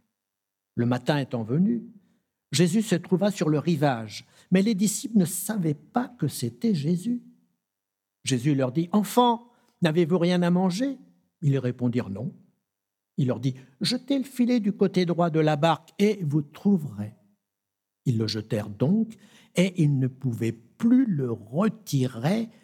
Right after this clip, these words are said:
à cause de la grande quantité de poissons. Alors le disciple que Jésus aimait dit à Pierre : « C'est le Seigneur ! »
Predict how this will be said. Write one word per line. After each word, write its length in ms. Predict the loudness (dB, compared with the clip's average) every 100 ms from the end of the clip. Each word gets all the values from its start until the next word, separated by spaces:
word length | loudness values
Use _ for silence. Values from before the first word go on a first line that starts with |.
| _ _
à 140 | -2 -2
cause 440 | _ 0 2 2
de 80 | 2
la 160 | 0 -2
grande 380 | 2 2 2
quantité 480 | 2 0 0 2 2
de 100 | 2
poissons. 400 | 0 0 0 -2 0
Alors 240 | 0 2
le 120 | 0
disciple 560 | 0 -4 0 0 0 0
que 140 | 2
Jésus 340 | 2 0 -2 -2
aimait 300 | 0 0 -2
dit 200 | -6 -6
à 100 | -6
Pierre : « 460 | -2 0 0 -2 -8 _ _ _ _ _ -4
C'est 200 | 2 2
le 60 |
Seigneur ! » 880 | 2 4 4 4 2 2 0 -4